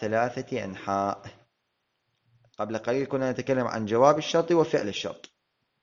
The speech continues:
لا، ال-، الآن نتكلم عن جواب الشرط فقط.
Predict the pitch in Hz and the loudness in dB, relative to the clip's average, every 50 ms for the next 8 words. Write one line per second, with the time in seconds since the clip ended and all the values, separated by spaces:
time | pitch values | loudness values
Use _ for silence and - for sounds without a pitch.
0 | _ _ - 123 131 107 71 107 110 - - - 110 107 - - - 110 110 104 | _ _ -4 -2 -2 -2 -2 -4 -8 -8 -10 -12 -14 -14 -14 -12 -10 -8 -8 -6
1 | - 117 131 143 156 160 156 147 135 127 131 123 - 135 143 151 156 147 - 127 | -4 -2 0 0 0 0 0 -2 -4 -4 -4 -2 0 0 2 2 0 0 -2 -4
2 | 120 113 107 120 123 131 139 143 143 139 - - 143 143 139 - 143 135 - 107 | -4 -2 0 4 4 6 6 4 4 0 -4 -2 -2 -2 -2 -2 -4 -4 -2 -2
3 | - - 120 120 120 - - - - - _ | 0 2 4 4 4 4 0 -8 -16 -20 _